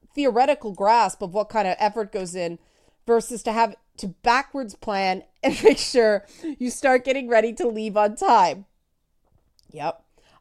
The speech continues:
I'm down to ninety minutes for social ready appearance versus the two and a half hours it took before I developed all the skills I would need. I used to be the guy that gave a,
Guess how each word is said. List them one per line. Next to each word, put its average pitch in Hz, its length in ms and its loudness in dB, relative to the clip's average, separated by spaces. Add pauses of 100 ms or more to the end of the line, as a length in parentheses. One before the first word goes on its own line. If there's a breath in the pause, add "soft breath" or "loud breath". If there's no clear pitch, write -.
(120 soft breath)
I'm 254 120 4
down 330 220 4
to 320 60 -4
ninety 285 520 -2
minutes 247 440 -2
for 226 140 -10
social 233 420 -4
ready 208 280 -2
appearance 190 420 -10
versus 202 300 -12
the 214 100 -8
two 269 240 -8
and 262 100 -4
a 220 40 -6
half 220 260 -8
hours 208 400 0
it - 80 -20
took 214 180 -12
before 196 300 -6
I 196 60 -2
developed 185 480 -6
all 185 100 -4
the 180 80 -14
skills 190 400 -6
I 170 100 -2
would 156 180 -10
need. 170 240 -14 (520 soft breath)
I - 60 -2
used 311 260 -2
to 427 80 -12
be 392 120 -6
the 311 100 -6
guy 233 260 2
that 226 180 -6
gave 208 200 -4
a, 202 180 -4